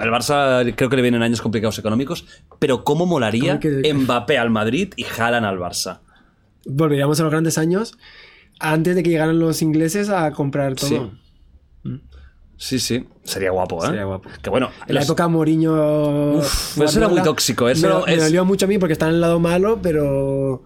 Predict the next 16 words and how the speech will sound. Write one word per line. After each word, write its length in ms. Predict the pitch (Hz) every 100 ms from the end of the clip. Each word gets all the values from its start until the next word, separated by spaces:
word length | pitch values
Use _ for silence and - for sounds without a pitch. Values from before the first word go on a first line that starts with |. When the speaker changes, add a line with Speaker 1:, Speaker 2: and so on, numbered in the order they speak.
| -
Speaker 1:
Te 60 | - 131
lo 0 |
Speaker 2:
era 80 | 107
Speaker 1:
pasaba, 280 | 107 139
Speaker 2:
show. 80 | 139
Speaker 1:
te 60 | 190
lo 80 | 123
pasabas 340 | 113 104 95
bien, 200 | 95 110
di 60 | 165
la 80 | 151
Speaker 2:
No, 140 | 156
Speaker 1:
verdad. 120 | 160
Speaker 2:
sufrí, 380 | 165 165 135 143
sufrí, 260 | 156 127 127
sufrí. 300 | 123 110